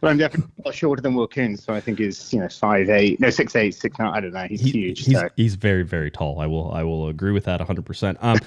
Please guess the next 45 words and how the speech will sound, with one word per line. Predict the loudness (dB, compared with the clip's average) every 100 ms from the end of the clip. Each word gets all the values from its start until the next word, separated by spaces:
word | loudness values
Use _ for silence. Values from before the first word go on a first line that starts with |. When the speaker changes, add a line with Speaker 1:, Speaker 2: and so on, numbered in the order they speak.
| -2
Speaker 2:
<laughs> | 0 6
Will, | 8 8
no, | 8
we | 8
wanted | 8 8
to | 8
have | 6
you | 6 6
on. | 6
The | 6
L | 6
A | 6
Galaxy | 8 6 4 4
announcing | 4 4 4 4
that | 4
single | 4 4 6
game | 4
tickets | 4 4 2
for | 2
the | 2
L | 4
A | 4
Galaxy's | 2 2 -2
twenty | 0 0
twenty-four | 2 0 2 2
M | 2
L | 0
S | 0
regular | 0 0 0
season | 0 2 0 4
opener | 2 6 4
against | 6 4 0 0
Inter | 2 4
Miami | 4 4 6 6 4 0 -14 0
on | 2 6
February | 6 8 8 6
twenty-fifth | 6 6 6 4 4 4 4
will | 4
go | 6 4
on | 4 0
sale | 2 2 4
to | 2
the | 4
general | 4 6 4
public | 4 2 4 2